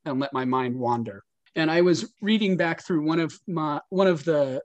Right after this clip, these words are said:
the books that I got over the course of recovery, and it was talking about this idea of surrendering your temptations. And it was one of those, like, "Oh,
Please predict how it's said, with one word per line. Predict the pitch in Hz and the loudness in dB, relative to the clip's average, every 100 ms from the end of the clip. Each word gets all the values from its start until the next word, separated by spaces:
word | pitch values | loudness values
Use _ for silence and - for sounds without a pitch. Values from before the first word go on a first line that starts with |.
| - | -6
the | 156 | -4
books | 143 175 - - - 170 | 2 2 0 -8 -10 -6
that | 147 | -4
I | 139 | -2
got | 127 143 127 127 | -2 0 2 0
over | 147 131 | -4 -8
the | 123 | -10
course | - 127 - | -6 -4 -2
of | 127 | -4
recovery, | 127 - 139 127 120 117 _ - - _ 143 | -6 -4 -4 -2 -4 -6 _ -20 -20 _ -4
and | 147 - | -4 0
it | 165 165 | 2 4
was | 165 - | 2 0
talking | 175 165 165 | -2 0 0
about | 139 143 - | 0 -2 -4
this | 147 156 | -4 -2
idea | 131 143 131 | -2 -2 -4
of | |
surrendering | - 139 131 151 151 143 135 127 _ _ - | -6 -6 -4 -2 0 0 0 -4 _ _ -8
your | 165 | -4
temptations. | 165 131 131 117 - 85 - - _ - - - - - | -2 -2 -4 -6 -6 -10 -12 -12 _ -20 -20 -20 -20 -2
And | 170 175 175 170 - | 2 4 4 0 2
it | 196 | 2
was | 185 180 | 4 4
one | 202 | 4
of | 190 | 6
those, | 190 160 | 4 4
like, | 151 135 - | 0 -2 0
"Oh, | 240 208 139 | 4 4 4